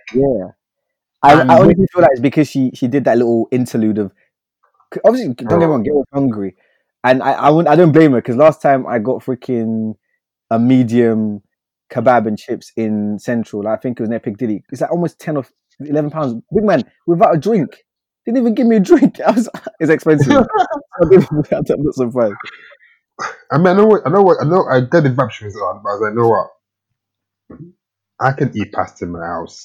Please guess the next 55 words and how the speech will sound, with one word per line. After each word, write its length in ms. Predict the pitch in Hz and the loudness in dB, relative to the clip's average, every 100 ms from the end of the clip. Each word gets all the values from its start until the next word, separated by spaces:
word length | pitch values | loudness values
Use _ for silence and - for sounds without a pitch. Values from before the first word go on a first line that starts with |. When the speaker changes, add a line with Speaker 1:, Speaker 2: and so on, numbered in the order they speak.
| _ | _
Speaker 2:
And 340 | - 110 107 - - - | -2 -2 -2 -10 -18 -2
what 180 | 147 156 | 0 0
we're 60 | |
trying 200 | 143 135 | 0 -2
to 60 | 117 | 2
do 100 | 131 | 2
right 140 | 120 | 2
now, 240 | 127 127 113 | 2 2 2
Speaker 1:
Yeah, 40 | - | 0
I 80 | 143 | 0
can't 140 | 143 139 | 2 2
Speaker 2:
eating 140 | 127 - | 2 2
Speaker 1:
eat 0 | |
pasta 160 | 208 - | 0 2
and 160 | 180 | 0
do 80 | 180 | 2
Speaker 2:
when 140 | 135 147 | 2 6
we 100 | 180 | 6
Speaker 1:
cardio. 140 | 113 | 4
Speaker 2:
eat 80 | 190 | 2
out. 240 | 117 131 - | 0 0 0
Speaker 1:
Not, 100 | - | -4
not 120 | 180 - 156 | -6 -8 0
cargo. 360 | 151 127 95 | 0 0 -4
I 100 | 117 | 0
can't 200 | 156 196 196 | 2 2 0
eat 100 | 190 | -4
Speaker 2:
Exactly, 0 | 143 | -4
Speaker 1:
pasta 180 | - 120 | -4 0
and 140 | - 156 | 2 2
Speaker 2:
like, 0 | |
Speaker 1:
do 200 | 170 160 - _ _ - | 2 0 -4 _ _ 0
cargo. 260 | 165 135 | 2 2
I 40 | 123 | 0
mean, 140 | 143 | -2
cardio. 500 | - 160 143 117 104 - - _ | 0 2 2 0 -2 -8 -14 _
<laughs> 280 | - - - | -20 -16 -2
I 40 | |
Speaker 2:
How 100 | 143 233 | 0 2
Speaker 1:
can't 140 | 185 | 4
Speaker 2:
do 40 | 170 | 4
Speaker 1:
eat 60 | |
Speaker 2:
you 20 | |
Speaker 1:
pasta 220 | 156 156 151 | 4 4 4
and 20 | |
do 80 | 190 | 2
Speaker 2:
work? 160 | 156 - | 2 -2
Speaker 1:
cardio. 180 | 123 113 _ _ _ | -8 -10 _ _ _
Speaker 2:
Do 180 | 139 117 | -6 0
you 40 | 127 | 2
want 180 | 135 185 | 4 4
me 60 | |
to 0 | |
Speaker 1:
Exactly. 180 | - 160 | 4 2
Speaker 2:
work? 300 | 147 147 | 2 0